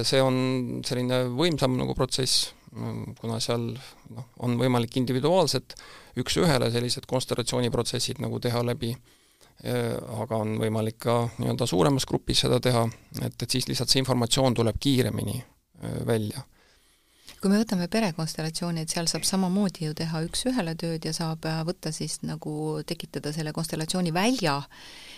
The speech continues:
Speaker 2: ja, ja sinna asetada siis inimesed ja kõik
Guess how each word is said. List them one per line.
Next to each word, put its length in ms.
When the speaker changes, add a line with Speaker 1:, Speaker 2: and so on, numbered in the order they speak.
Speaker 2:
ja, 220
ja 260
sinna 420
asetada 460
siis 180
inimesed 600
ja 260
kõik 500